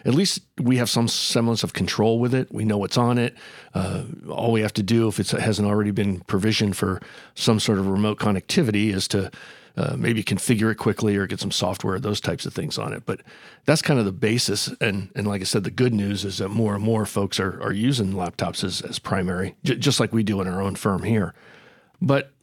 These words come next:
more and more as well, uh, are in a good position now because of, of cloud usage, right? Their data's in the cloud, or maybe they're using practice management, you know, systems like MyCase or Rocket Matter or Clio or something like that,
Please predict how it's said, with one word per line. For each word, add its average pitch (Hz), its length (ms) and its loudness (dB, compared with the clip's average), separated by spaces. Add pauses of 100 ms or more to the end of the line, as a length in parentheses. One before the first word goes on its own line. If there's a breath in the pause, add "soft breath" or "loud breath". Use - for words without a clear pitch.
(100)
more 151 320 4
and 143 80 2
more 135 200 2
as 107 120 0
well, 120 500 0 (140)
uh, 110 320 -2
are 127 160 4
in 123 60 2
a 117 40 0
good 107 220 0
position 101 440 0
now 104 420 0
because 107 320 0
of, 104 220 0
of - 180 -2
cloud 139 280 2
usage, - 480 -4
right? 120 160 -2
Their - 120 -2
data's 117 340 2
in 117 100 2
the 117 80 2
cloud, 117 400 2
or 90 140 -4
maybe 110 280 2
they're 110 100 2
using 101 260 0
practice - 380 -4
management, 127 500 2 (400 loud breath)
you 123 100 4
know, 117 120 4
systems 117 500 2
like 92 200 -2
MyCase 110 540 2
or - 60 0
Rocket 110 320 0
Matter 107 240 2
or 107 60 -6
Clio 113 360 2
or 101 80 0
something 101 300 0
like 98 220 -2
that, 107 260 2